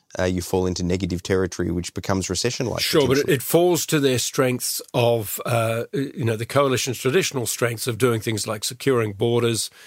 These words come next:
Speaker 1: That's
Speaker 2: You know,
Speaker 1: true.
Speaker 2: Christmas
Speaker 1: Yeah.
Speaker 2: Island gets into play. Uh, you know, you might see some military floating around doing good things. Um, so it
Speaker 1: It does,
Speaker 2: works there.
Speaker 1: yeah.
Speaker 2: And then the other consideration, and this, this goes back to why I've always thought that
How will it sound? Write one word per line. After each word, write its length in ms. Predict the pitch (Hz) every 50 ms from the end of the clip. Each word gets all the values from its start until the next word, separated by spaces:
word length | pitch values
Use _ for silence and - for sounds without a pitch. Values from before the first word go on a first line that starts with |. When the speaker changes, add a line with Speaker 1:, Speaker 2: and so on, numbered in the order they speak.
| - - - - -
Speaker 1:
That's 160 | 143 127 110
Speaker 2:
You 60 | 104
know, 40 | 101
Speaker 1:
true. 100 | - 98
Speaker 2:
Christmas 340 | 107 127 110 - 117 107 -
Speaker 1:
Yeah. 60 | 120
Speaker 2:
Island 180 | 117 117 117 107
gets 220 | 120 113 104 -
into 120 | 120 104 113
play. 560 | - - 110 117 107 107 107 107 101 92 - - - - _ _ _ -
Uh, 120 | - -
you 140 | 107 104 107
know, 100 | 104 98
you 160 | 104 104 107
might 240 | 104 104 104 107 -
see 160 | - - 104
some 200 | - - 113 107
military 380 | 117 127 123 117 - - 123 107
floating 380 | - - 120 117 104 110 117
around 260 | 117 110 107 107 107 107
doing 380 | 120 113 113 110 107 113 110 196 -
good 200 | 135 127 117 -
things. 520 | - - 139 139 139 139 135 117 - - - - - - - _ _ - 104
Um, 520 | 104 110 110 107 104 104 107 113 107 98 - _ _ _ - - - 233
so 380 | 160 - - 131 123 123 131 123 - 147 - - - _ _ _ _ _ -
it 120 | - 131
Speaker 1:
It 60 | 127
does, 160 | 120 143 117 101
Speaker 2:
works 160 | 95 - -
there. 140 | - 143 131
Speaker 1:
yeah. 100 | 117 107 - - -
Speaker 2:
And 160 | - 170 190
then 120 | 202 196 190
the 100 | 190 202
other 220 | 208 247 254 247
consideration, 800 | - - 185 147 - - 156 131 127 123 113 107 104 - - 123
and 120 | 117 139 180
this, 140 | 202 - - -
this 200 | 202 208 202 -
goes 200 | - 196 165 120
back 240 | - - 127 113 -
to 80 | -
why 260 | 127 123 123 123 120 120
I've 200 | 131 135 127 127
always 340 | 123 120 113 107 107 -
thought 360 | - - 127 117 95 - - -
that 200 | 117 113 104